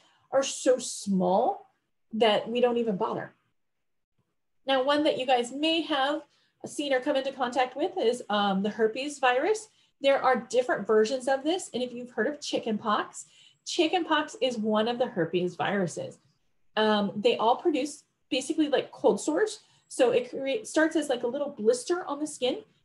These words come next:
That blister then will erupt and then kind of crust over. And there are several different versions. Again, there is chickenpox,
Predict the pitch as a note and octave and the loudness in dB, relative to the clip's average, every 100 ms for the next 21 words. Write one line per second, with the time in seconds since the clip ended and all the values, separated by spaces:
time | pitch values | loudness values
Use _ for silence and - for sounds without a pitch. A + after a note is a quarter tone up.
0 | A#3+ A3+ G3 A#3+ B3 D4 B3+ A3+ A3+ G#3+ | -2 -2 0 0 0 -2 0 0 0 0
1 | - F#3+ F#3 G#3 C4+ - - G#3+ G3 F#3+ | 0 0 2 2 0 -4 -4 0 2 0
2 | G3 F#3+ G#3+ G3 - G#3 - F#3 F3 F#4+ | 0 -2 -4 -4 -4 -4 0 0 2 -2
3 | - _ _ _ _ A3 A3 A3+ A3 - | -6 _ _ _ _ -2 0 2 2 2
4 | G#3 - G3 A3 B3 G#3+ D4+ D#4 G3+ F3+ | 0 0 2 2 2 2 0 -2 -2 -2
5 | G#3+ A#3+ G3 F#3 F3+ F3+ G#3 - F3+ - | -2 -6 -6 -4 -4 -4 -4 -2 -4 -6
6 | - - - G3+ C4 - - - | -10 -8 -6 -4 -2 -2 -6 -20